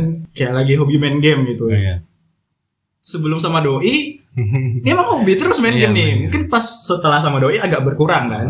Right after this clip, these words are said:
Speaker 2: Berkurang.
Speaker 1: Tapi dia bakalan di situ karena itu bukan, bukan dunia.
Speaker 2: Menyempatkan waktunya.
Speaker 1: Ah, ah. Dan si wanita ini harus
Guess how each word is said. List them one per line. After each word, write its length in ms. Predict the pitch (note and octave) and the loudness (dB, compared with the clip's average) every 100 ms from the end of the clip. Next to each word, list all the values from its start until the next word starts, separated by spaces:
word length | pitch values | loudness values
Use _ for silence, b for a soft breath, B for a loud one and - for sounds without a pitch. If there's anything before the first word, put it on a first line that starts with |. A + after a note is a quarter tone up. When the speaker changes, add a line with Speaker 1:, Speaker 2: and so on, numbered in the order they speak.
| F2 | -4
Speaker 2:
Berkurang. 380 | - F2+ - - | -8 -10 -8 -10
Speaker 1:
Tapi 220 | - B3+ - | -6 -4 0
dia 100 | D4 | 0
bakalan 360 | C4+ C4 A#3+ A#3 | 2 2 0 0
di 80 | |
situ 460 | B3 D#4+ D#4 E3 E3+ D3 C3 B2+ | 0 -2 -4 -2 0 0 -2 -2
karena 240 | C#3 G3 | -2 -2
itu 140 | C4 E4 | 0 0
bukan, 340 | A#3+ A3 E3 D#3 D3+ - | 0 0 0 0 -4 -2
bukan 380 | D3+ D3+ D3 D3 D3 G#2+ - - - - - - - | -2 0 0 0 -4 -6 -12 -16 -20 -20 -20 -20 -6
dunia. 140 | C3+ D#3+ | 0 0
Speaker 2:
Menyempatkan 440 | F3 C3+ - - C3 | 0 -4 -4 -2 -2
waktunya. 400 | C3 - A#2+ A#2 | -2 -2 -2 0
Speaker 1:
Ah, 160 | A2+ D3+ | 2 0
ah. 360 | C#3+ C3+ B2+ B2+ C3 - - - _ _ | 0 0 -2 -4 -8 -14 -20 -20 _ _
Dan 300 | - G3 A#3+ | -6 -4 -4
si 160 | A3 F#3 | -2 0
wanita 500 | E3 D#3 C#3 G#2+ G2+ | 2 0 -2 -4 -2
ini 120 | B2+ | 0
harus 520 | F3+ G#3 A3 - - | 2 2 0 -4 -8